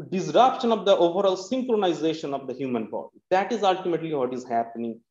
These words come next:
in this, in, in this disease condition. So now, now the question immediately comes that what actually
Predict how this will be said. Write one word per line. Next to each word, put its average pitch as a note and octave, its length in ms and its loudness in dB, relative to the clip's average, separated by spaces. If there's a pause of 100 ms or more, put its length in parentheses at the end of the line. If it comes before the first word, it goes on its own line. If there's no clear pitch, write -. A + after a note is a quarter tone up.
(140)
in A#2+ 60 -6
this, C#3 180 -4
in, B2 200 -6
in B2+ 180 -10
this A#2+ 160 -6
disease A2+ 380 -6
condition. B2+ 420 -4 (500)
So - 140 -2
now, A#3+ 440 6
now G#3 120 0
the G#3+ 120 2
question B3 640 -2
immediately A3+ 560 -2
comes D3+ 340 -2
that F#3+ 200 -4
what G#3 380 4
actually E3 380 -6